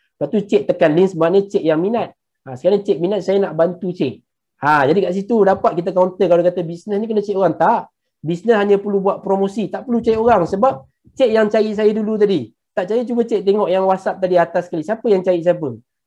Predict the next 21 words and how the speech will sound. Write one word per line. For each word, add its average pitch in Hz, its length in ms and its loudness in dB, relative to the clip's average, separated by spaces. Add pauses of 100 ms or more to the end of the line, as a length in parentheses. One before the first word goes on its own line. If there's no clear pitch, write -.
(200)
Ha, 139 240 -4
cik 240 160 2
yang 190 160 4
cari 185 160 0
saya 180 160 0
sebab 196 240 -2
apa? 254 100 0 (140)
Cik 214 160 -4
berminat 190 480 -2
dengan, 214 320 -2 (320)
dengan 180 240 2
bisnes 190 320 -2
yang 175 160 2
saya 175 80 2
tawarkan 160 560 -2
dalam, 214 400 -2
dalam 151 240 -6
Facebook 147 400 -8
tadi. 120 240 -6 (160)
Ha, 123 80 -4
jadi 156 160 2